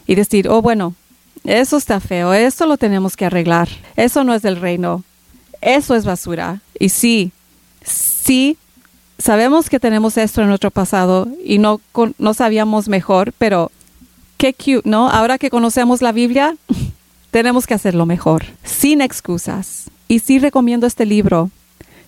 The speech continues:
Beauty in the Battle, libro excelente, el podcast también muy bueno. Para las personas casadas, fenomenal. ¿Por qué estoy diciendo todo esto? Porque es tiempo que sonemos la alarma.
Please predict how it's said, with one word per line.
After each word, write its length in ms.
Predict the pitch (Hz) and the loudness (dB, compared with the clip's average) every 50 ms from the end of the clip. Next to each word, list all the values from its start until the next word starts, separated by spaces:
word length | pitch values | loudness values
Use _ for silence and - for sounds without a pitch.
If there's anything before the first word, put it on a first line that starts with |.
| - - | -8 -2
Beauty 540 | - 214 226 240 247 262 262 262 254 - - - | 2 4 4 4 4 4 4 2 0 -2 -4 -4
in 140 | 202 220 | -2 0
the 80 | 208 220 | 0 0
Battle, 540 | 190 214 208 202 196 196 190 170 165 196 196 _ _ _ _ _ _ _ _ _ _ - | 0 2 2 2 2 2 2 2 0 -2 -4 _ _ _ _ _ _ _ _ _ _ -2
libro 540 | - 214 233 240 233 240 240 240 240 233 - _ _ _ _ _ _ _ - 202 | 0 2 2 4 4 4 2 2 2 0 -4 _ _ _ _ _ _ _ -4 -2
excelente, 680 | 196 - 220 196 190 196 196 196 - 208 196 190 196 - _ - - - - - _ _ _ - | -2 0 0 0 2 2 0 0 0 0 0 0 0 -4 _ -20 -20 -20 -20 -20 _ _ _ -2
el 260 | - 185 190 185 180 | 0 2 2 2 0
podcast 500 | - - 226 233 - - 233 226 226 - | 0 0 0 0 0 -2 -2 -2 -2 0
también 320 | - 202 196 196 202 202 202 | 0 2 2 2 4 4 4
muy 160 | 202 202 208 | 4 4 4
bueno. 420 | 196 202 190 185 185 175 175 180 - _ | 2 2 0 0 0 -2 -2 -4 -6 _
Para 180 | - 214 208 202 | -2 -2 0 0
las 180 | 196 202 - | 0 0 -2
personas 420 | - 208 196 - 214 208 214 220 - | -2 -4 -2 0 0 0 0 0 -2
casadas, 720 | 214 196 - 208 190 185 196 190 202 226 - - - - - _ - | -4 -2 0 0 0 0 0 0 -2 -4 -6 -10 -16 -18 -20 _ -14
fenomenal. 920 | - - - - 233 214 214 202 202 196 196 190 185 175 170 180 180 - - _ _ - | -12 -8 -2 0 2 2 2 2 2 2 2 2 2 2 0 0 -4 -8 -12 _ _ 0
¿Por 160 | - 240 247 | 0 2 2
qué 80 | - 320 | 2 -2
estoy 220 | 302 - 349 339 | -2 0 2 4
diciendo 400 | 330 320 - - 262 247 247 247 | 4 4 4 4 4 4 4 2
todo 240 | - 240 220 214 196 | 2 2 2 2 2
esto? 420 | 190 185 - - - 175 175 185 - _ | 2 0 -2 -4 -4 -4 -4 -4 -6 _
Porque 400 | - - 208 202 - 220 208 208 | -2 0 0 0 0 0 2 2
es 340 | 226 226 - - - - - _ _ _ - - - - - - - - | 2 0 -2 -6 -12 -14 -18 _ _ _ -20 -20 -20 -20 -18 -18 -8 -2
tiempo 340 | - 240 262 269 262 294 277 | 2 2 2 2 2 0 0
que 140 | - 254 226 | 0 -2 -2
sonemos 420 | - 220 214 214 214 220 220 220 | 0 0 2 2 2 2 2 0
la 80 | 214 196 | 0 0
alarma. 480 | 190 196 185 180 - 190 185 196 180 | 0 0 0 0 0 -2 -2 -2 -4